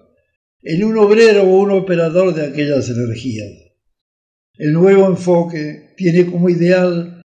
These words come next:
armonizar lo terreno con lo cósmico, equilibrando los aspectos físicos, mentales, afectivos y espirituales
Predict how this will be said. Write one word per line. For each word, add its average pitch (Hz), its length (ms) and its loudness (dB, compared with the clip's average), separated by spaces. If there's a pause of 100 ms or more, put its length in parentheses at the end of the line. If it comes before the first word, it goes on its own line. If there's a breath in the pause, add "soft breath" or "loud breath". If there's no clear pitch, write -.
armonizar 196 760 -2
lo 214 240 -2
terreno 208 560 -4
con 233 160 -6
lo 196 160 -4
cósmico, 151 760 -8 (680)
equilibrando 196 840 0
los 185 220 -2
aspectos 170 460 -8
físicos, 180 580 -6
mentales, 147 600 -4
afectivos 196 760 -4
y 185 60 -2
espirituales 165 720 -6